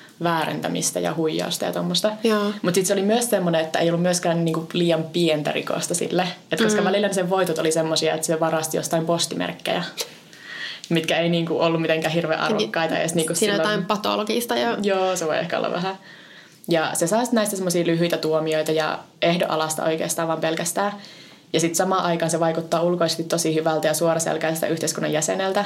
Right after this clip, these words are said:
Speaker 1: että se on mukana sen koulun lasten, niinku, koulun lasten. Taas mä tein tän, mä en osaa lukea enää.
Speaker 2: No pressure.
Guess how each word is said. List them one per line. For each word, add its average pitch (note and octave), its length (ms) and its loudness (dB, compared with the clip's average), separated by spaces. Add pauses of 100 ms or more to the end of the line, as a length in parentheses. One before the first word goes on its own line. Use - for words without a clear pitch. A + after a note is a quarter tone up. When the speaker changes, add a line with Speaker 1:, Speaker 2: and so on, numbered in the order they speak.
(120)
Speaker 1:
että E3 180 -2
se D#3+ 80 0
on D3+ 60 0
mukana E3 280 0
sen D#3 140 -2
koulun D#3 360 0
lasten, D#3+ 540 -2 (120)
niinku, D#3+ 340 -2 (1080)
koulun F3 260 2
lasten. D#3+ 280 -4 (360)
Taas B4+ 380 2
mä F#4 100 4
tein D#4+ 360 2
tän, C4 220 2
mä D#4 100 4
en E4+ 60 2
osaa D#4 180 2
lukea C4 420 0
enää. E3+ 320 0
Speaker 2:
No C#4 220 0
pressure. A#3+ 520 0